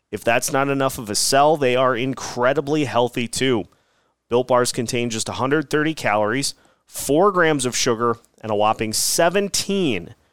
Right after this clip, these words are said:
grams of protein. Best of all, you no longer have to wait around to get yourself a box of Built Bars. You can head to your local Walmart or Sam's Club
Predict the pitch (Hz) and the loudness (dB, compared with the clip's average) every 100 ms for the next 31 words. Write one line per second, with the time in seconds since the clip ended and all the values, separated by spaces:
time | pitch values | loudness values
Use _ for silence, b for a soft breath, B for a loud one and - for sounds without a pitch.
0 | _ _ 107 101 104 110 110 - 135 139 | _ _ -2 -2 -2 -4 -6 0 0 0
1 | 127 95 - _ _ _ _ _ _ _ | -2 -6 -8 _ _ _ _ _ _ _
2 | 143 156 196 - 214 220 220 208 185 165 | 0 0 2 2 4 6 6 4 0 2
3 | 160 185 220 214 208 208 190 175 170 - | 4 6 6 6 4 4 2 2 0 2
4 | 151 147 165 156 156 151 131 - - 131 | 2 4 4 2 2 2 2 -2 -2 -2
5 | 113 180 147 - 123 - 104 95 98 - | 0 -2 0 2 2 0 -2 -2 -2 -2
6 | 131 117 156 147 143 123 - - - _ | -6 0 2 2 2 2 0 -8 -12 _
7 | _ _ _ _ _ _ 110 123 151 147 | _ _ _ _ _ _ -4 -2 0 0
8 | 143 135 123 127 120 120 117 107 110 135 | 0 0 2 2 2 2 2 0 2 4
9 | 165 185 190 147 175 - 196 214 220 - | 4 2 2 0 0 0 2 0 -2 0
10 | 110 | 2